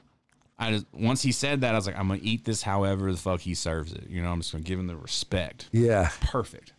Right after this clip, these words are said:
Speaker 1: The burger is perfect. Had a fucking big ass onion on it, all that shit.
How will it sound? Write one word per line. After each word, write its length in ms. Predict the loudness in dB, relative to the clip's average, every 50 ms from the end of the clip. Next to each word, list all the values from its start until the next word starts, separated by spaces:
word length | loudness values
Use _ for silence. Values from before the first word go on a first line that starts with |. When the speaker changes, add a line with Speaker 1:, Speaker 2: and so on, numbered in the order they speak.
| _
Speaker 1:
The 80 | -8 -4
burger 220 | -2 0 2 2
is 100 | 0 0
perfect. 420 | 0 0 0 0 0 -2 -6 -10 -6
Had 180 | -4 -4 -4
a 60 | -4
fucking 440 | -4 -6 -4 -4 -4 -2 -2 -4 -4
big 200 | -4 -4 -4 -2
ass 240 | -2 -2 -2 -4 -4
onion 400 | -6 -6 -4 -4 -2 -2 -2 -2
on 180 | -2 -2 -2 -2
it, 220 | -2 -4 -4 -6 -12 -20 _ _ _ _ -2
all 180 | 0 2 2
that 160 | 2 2 0 -2
shit. 280 | -2 -2 -2 -4 -6